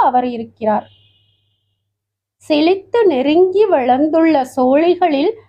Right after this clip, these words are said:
தனது கதிர்கள் சிந்தும் வண்ணம் பிறைச்சந்திரன் உலவும் சோலைகள் நிறைந்த பிரம்மபுரம் என்று அழைக்கப்படும்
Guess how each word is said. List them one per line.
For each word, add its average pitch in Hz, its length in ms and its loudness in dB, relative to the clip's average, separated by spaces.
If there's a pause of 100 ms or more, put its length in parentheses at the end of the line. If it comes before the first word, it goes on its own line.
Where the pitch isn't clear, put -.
(120)
தனது 277 420 -2
கதிர்கள் 370 540 -2
சிந்தும் 247 560 -6
வண்ணம் 285 480 -2
பிறைச்சந்திரன் 302 840 -2
உலவும் 254 640 -4 (220)
சோலைகள் 330 800 0
நிறைந்த 254 440 -2
பிரம்மபுரம் 247 800 -4
என்று 220 300 -8
அழைக்கப்படும் 262 800 -4